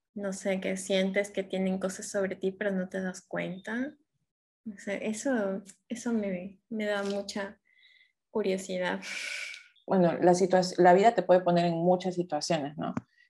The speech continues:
Speaker 2: Lo, las personas que conoces de la universidad van a tener como un perfil, los amigos que haces en la universidad van a tener un perfil, las, los amigos
Speaker 1: Claro.
Speaker 2: que conoces en el trabajo van a tener otro perfil, y cada uno va a tener su, sus peculiaridades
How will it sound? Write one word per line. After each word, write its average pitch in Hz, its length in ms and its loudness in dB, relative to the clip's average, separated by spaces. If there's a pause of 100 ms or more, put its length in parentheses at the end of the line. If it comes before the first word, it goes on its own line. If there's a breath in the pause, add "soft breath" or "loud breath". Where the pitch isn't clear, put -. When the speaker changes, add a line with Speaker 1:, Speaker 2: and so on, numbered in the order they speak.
(140)
Speaker 2:
Lo, 160 520 0
las 170 160 -4
personas 180 360 0
que - 100 -8
conoces 165 400 -2
de 180 60 4
la 175 100 4
universidad 165 540 -2
van 165 160 0
a 165 100 -4
tener 160 300 -6
como 165 180 -4
un 170 140 -4
perfil, 175 520 -2 (500)
los 165 160 -2
amigos 175 280 4
que 180 100 4
haces 175 200 4
en 175 60 4
la 165 60 2
universidad 156 380 -2
van 156 120 -4
a 156 40 -6
tener 156 200 -6
un 165 100 -6
perfil, 196 400 -6 (280)
las, 175 260 0
los 175 160 2
amigos 180 240 4
Speaker 1:
Claro. 190 120 2
Speaker 2:
que - 40 -6
conoces 170 380 0
en 170 100 2
el 160 80 -4
trabajo 156 280 0
van 160 140 -2
a 160 60 -6
tener 151 220 -2
otro 175 320 2
perfil, - 480 -6 (360)
y 196 160 0
cada 202 220 8
uno 226 200 4
va 202 80 10
a 196 60 6
tener 190 260 4
su, 190 300 2
sus 190 240 -6
peculiaridades 180 1200 6